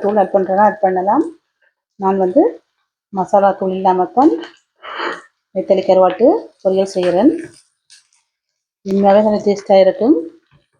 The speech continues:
பாருங்க எப்படி இருக்குன்னு. இன்னும் ஒரு ரெண்டு நிமிஷம் பொரிக்க விட்டு உங்களுக்கு காட்டுறேன். பார்த்தீங்கன்னா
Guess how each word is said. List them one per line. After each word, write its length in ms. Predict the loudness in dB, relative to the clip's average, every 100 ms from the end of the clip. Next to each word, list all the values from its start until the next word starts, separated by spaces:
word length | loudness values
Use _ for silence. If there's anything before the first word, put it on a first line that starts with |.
| _ _ _ _ _ _ _ _ -6
பாருங்க 220 | -2 -2
எப்படி 200 | 0 -2
இருக்குன்னு. 360 | -2 -2 2 0 -2 -12 _ _ _ _ -12 -12 -18 _ _ _ _ _ _ _ _ _
இன்னும் 240 | -2 0 2
ஒரு 120 | 2 0
ரெண்டு 160 | -2 -4
நிமிஷம் 280 | -4 -4 -2
பொரிக்க 220 | -2 0 0
விட்டு 240 | 0 0 2
உங்களுக்கு 260 | 2 2 0
காட்டுறேன். 360 | 0 0 0 -2 -6 _ _ _ _ _ _ _ _ _ _ _ _ _ _ _ _ _ _ -14 -14 -12 -10
பார்த்தீங்கன்னா 560 | -4 -2 0 0 2 2